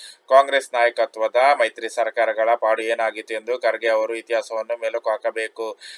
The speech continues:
ಪಿ ವಿ ನರಸಿಂಹರಾವ್, ಮನಮೋಹನ್ ಸಿಂಗ್ ಅವರು ಆಡಳಿತ ಬಗ್ಗೆ ಅವಲೋಕನ ಮಾಡಿಕೊಳ್ಳಿ ಎಂದು ನಿರಂಜನ್ ಕುಮಾರ್ ಜೆ ಡಿ ಯು ಹೇಳಿದ್ದಾರೆ. ಅದೇ ರೀತಿ ಕೋರ್ಟ್ ವಿಚಾರಣೆ ವಿಡಿಯೋ, ಸುನೀತಾಗೆ ನೋಟಿಸ್.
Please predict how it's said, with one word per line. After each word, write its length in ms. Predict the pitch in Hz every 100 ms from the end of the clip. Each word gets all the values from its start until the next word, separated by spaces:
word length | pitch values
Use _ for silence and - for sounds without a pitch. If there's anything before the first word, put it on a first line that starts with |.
| - -
ಪಿ 140 | 139
ವಿ 120 | 131
ನರಸಿಂಹರಾವ್, 880 | 120 117 117 120 113 117 127 131 _
ಮನಮೋಹನ್ 320 | 117 117 113 110
ಸಿಂಗ್ 220 | 117 110
ಅವರು 360 | 110 113 135
ಆಡಳಿತ 400 | 131 107 113 107
ಬಗ್ಗೆ 340 | 110 110 107 123
ಅವಲೋಕನ 680 | 123 113 113 113 110 113 113
ಮಾಡಿಕೊಳ್ಳಿ 640 | 110 110 113 110 110 110
ಎಂದು 420 | 110 107 117 131 139 - - - -
ನಿರಂಜನ್ 640 | 120 117 117 117 117 -
ಕುಮಾರ್ 360 | 113 110 117 113
ಜೆ 240 | 117 117
ಡಿ 100 | 110
ಯು 280 | 113 120 139 - _ _ _ -
ಹೇಳಿದ್ದಾರೆ. 640 | 113 113 113 107 127 127
ಅದೇ 300 | 110 113 123
ರೀತಿ 300 | 117 110 131
ಕೋರ್ಟ್ 320 | - 120 120
ವಿಚಾರಣೆ 440 | 113 107 113 113 113
ವಿಡಿಯೋ, 400 | 110 110 113 127
ಸುನೀತಾಗೆ 540 | - 117 110 113 117
ನೋಟಿಸ್. 560 | 117 117 113 - 113